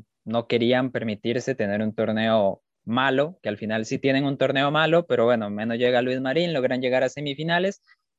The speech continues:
En un mar de dudas también, como digo, Heredia hizo todo lo posible por no clasificar, al final lo terminó haciendo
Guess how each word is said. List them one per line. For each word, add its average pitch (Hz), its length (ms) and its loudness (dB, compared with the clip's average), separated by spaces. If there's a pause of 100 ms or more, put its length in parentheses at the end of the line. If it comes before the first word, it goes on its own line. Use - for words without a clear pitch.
(240)
En 135 140 2
un 165 160 4
mar 180 220 6
de 175 140 6
dudas 185 520 4
también, 139 480 0
como 113 220 -4
digo, 147 260 2
Heredia 127 480 2
hizo 139 280 -4 (100)
todo 139 240 -2
lo 135 100 -6
posible 135 340 -6
por 127 160 -8
no 127 120 -6
clasificar, 135 640 -2
al 117 180 0
final 123 280 0
lo 113 100 2
terminó 107 400 -4
haciendo 190 540 -2